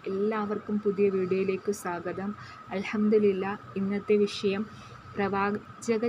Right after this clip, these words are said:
ചരിത്രത്തിലേക്ക് സ്വാഗതം. വിശുദ്ധ ഖുർആനിലും തിരുനബി വചനങ്ങളിലും പ്രതിപാദിച്ചിട്ടുള്ള ഏതാനും നബിമാരുടെ ജീവചരിത്രത്തിലേക്ക് കുറച്ച് ഫ-, കുറച്ച് ഭാഗങ്ങളാണ് നിങ്ങൾക്ക് വേണ്ടി പറയാൻ പോകുന്നത്.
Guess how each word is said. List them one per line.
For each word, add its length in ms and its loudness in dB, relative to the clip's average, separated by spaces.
ചരിത്രത്തിലേക്ക് 960 2
സ്വാഗതം. 560 -4
വിശുദ്ധ 480 -2
ഖുർആനിലും 800 0
തിരുനബി 520 2
വചനങ്ങളിലും 760 4
പ്രതിപാദിച്ചിട്ടുള്ള 1000 2
ഏതാനും 640 6
നബിമാരുടെ 640 0
ജീവചരിത്രത്തിലേക്ക് 1300 2
കുറച്ച് 420 -2
ഫ-, 280 -4
കുറച്ച് 460 -2
ഭാഗങ്ങളാണ് 800 -2
നിങ്ങൾക്ക് 440 2
വേണ്ടി 300 2
പറയാൻ 440 -2
പോകുന്നത്. 540 2